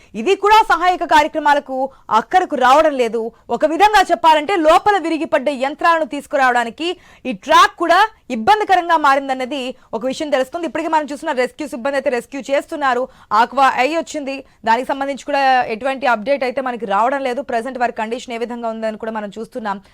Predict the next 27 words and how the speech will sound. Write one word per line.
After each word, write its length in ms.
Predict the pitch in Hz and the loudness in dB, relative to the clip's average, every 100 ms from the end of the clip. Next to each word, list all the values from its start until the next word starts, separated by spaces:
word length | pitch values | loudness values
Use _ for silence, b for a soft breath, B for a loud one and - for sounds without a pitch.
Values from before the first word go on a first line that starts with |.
| b b - | b b 0
ఆక్సిజన్ 320 | 233 233 262 | 2 0 -2
బ్లోయర్స్ 340 | 240 240 240 | 0 0 -2
ద్వారా 200 | 208 240 | -2 0
ఆక్సిజన్ 360 | - 220 - 254 226 | 2 0 -4 -4 -4
పంపిస్తున్నప్పటికీ 840 | 214 285 - 285 277 269 262 277 | -4 -10 -10 -4 -4 -2 -4 -6
కూడా 160 | 302 330 | -2 -2
అటుపక్క 340 | - 262 262 | 0 -4 -4
నుంచి 180 | 262 - | -12 -8
రెస్పాన్స్ 440 | 202 185 262 302 294 | -8 -6 -2 -2 -2
అయితే 160 | 294 | -4
కనిపించట్లేదు. 800 | 285 240 240 - 269 247 214 269 b b b b | -4 -4 -6 -10 -8 -8 -8 -10 b b b b
ఎప్పుడు 640 | 247 254 339 339 330 - - _ - | -2 0 -2 2 2 0 -8 _ -14
ఒక 100 | 247 | -8
క్లారిటీ 400 | - 294 277 311 | -2 2 2 2
రాబోతోంది, 680 | 277 262 269 302 294 269 285 - _ - | 4 4 2 0 0 -4 -8 -10 _ -12
ఇదంతా 300 | 233 240 247 | -6 -4 0
ఎప్పుడు 200 | 269 285 | 0 -2
సక్సెస్ 380 | 285 240 294 302 | -6 -6 -4 -4
అవుతుంది, 300 | 269 277 269 | -4 -4 -2
మంత్రులు 320 | 233 233 294 | -2 -2 -4
కూడా 200 | 285 302 | 0 2
అక్కడే 240 | 262 277 269 | 2 0 -2
ఉండి 200 | 269 269 | -2 -2
పర్యవేక్షిస్తున్నారు. 760 | 254 254 240 254 240 233 233 | -4 -4 -6 -10 -14 -8 -6
ప్రజెంట్ 460 | 269 240 226 330 349 | -2 -2 0 -2 -4
కండిషన్ 500 | 294 240 285 285 294 | -2 -2 -4 -8 -8
ఏంటి, 300 | 233 233 | -10 -10